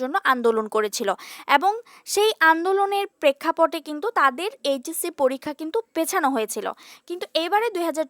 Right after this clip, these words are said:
চব্বিশ সালের এইচএসসি পরীক্ষার্থী আন্দোলন করছে, কিন্তু আমাদের শিক্ষামন্ত্রী এটাকে, মানে, কানেই তুলছে না এই আন্দোলন, কোনো কিছু দেখেও মনে হয় দেখছে না, এরকম ব্যাপার। কিন্তু আসল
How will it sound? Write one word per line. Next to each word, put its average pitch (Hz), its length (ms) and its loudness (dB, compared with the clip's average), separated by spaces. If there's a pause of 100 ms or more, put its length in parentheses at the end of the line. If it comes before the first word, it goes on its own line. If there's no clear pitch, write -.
চব্বিশ 294 360 0
সালের 392 260 -2 (420)
এইচএসসি 392 360 -2 (120)
পরীক্ষার্থী 349 460 0 (180)
আন্দোলন 339 400 2
করছে, 226 240 0 (120)
কিন্তু 330 280 2 (440)
আমাদের 285 260 2 (120)
শিক্ষামন্ত্রী 415 680 0
এটাকে, 339 300 -4 (540)
মানে, 302 260 2 (420)
কানেই 320 340 4
তুলছে 277 340 -2
না 220 60 0 (100)
এই 247 160 0
আন্দোলন, 214 340 0 (120)
কোনো 277 180 2
কিছু 370 160 -4 (220)
দেখেও 359 380 0
মনে 370 200 0
হয় 330 200 -4
দেখছে 233 280 -4
না, 220 60 -4 (120)
এরকম 277 300 4 (100)
ব্যাপার। 202 240 -2 (520)
কিন্তু 392 300 -2 (720)
আসল 294 340 4